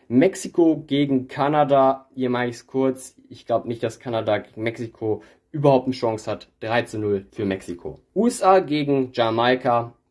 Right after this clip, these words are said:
U S A finde ich eine, äh, talentierte Mannschaft mit, äh, Pulisic und, ähm, Josh, Josh Sargent ist auch dabei. Äh, und ein Spieler, den ich jetzt vergessen habe,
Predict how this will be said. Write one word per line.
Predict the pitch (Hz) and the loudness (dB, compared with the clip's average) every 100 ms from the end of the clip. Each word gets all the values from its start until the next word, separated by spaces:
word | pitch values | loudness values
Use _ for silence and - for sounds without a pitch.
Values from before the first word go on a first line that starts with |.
| _ _ | _ _
U | 151 | -8
S | 156 | -4
A | 143 139 | 0 0
finde | 135 131 | 2 0
ich | 131 | 0
eine, | 120 120 113 - | -2 -4 -6 -6
äh, | 117 110 | -2 -2
talentierte | 101 117 117 127 123 | -2 -4 -4 -4 -4
Mannschaft | 113 117 120 123 113 - 127 | -2 -2 -2 -4 -6 -8 -16
mit, | 107 107 - - | -12 -12 -12 -14
äh, | 104 101 _ _ _ | -12 -12 _ _ _
Pulisic | 147 151 131 127 127 127 - - _ | -2 0 2 4 4 2 -14 -16 _
und, | 110 107 104 104 101 - | -6 -4 -4 -6 -12 -14
ähm, | 107 101 98 98 _ 92 | -12 -10 -12 -16 _ -20
Josh, | 104 110 107 - 107 _ | -10 -8 -8 -10 -18 _
Josh | - 123 123 - - | -4 -2 -4 -14 -20
Sargent | - - 139 160 156 131 | -6 2 2 2 -2 -6
ist | 131 | -6
auch | 123 | -8
dabei. | 123 113 117 117 120 117 _ - - | -6 -4 0 0 0 -4 _ -20 -18
Äh, | - - | -12 -10
und | - 131 | 2 4
ein | 135 | 4
Spieler, | 131 143 143 | 0 2 4
den | 135 | 4
ich | 127 | 2
jetzt | 120 - | 0 -2
vergessen | 113 131 127 120 | -2 -2 -4 -6
habe, | 117 120 127 | -4 -4 -4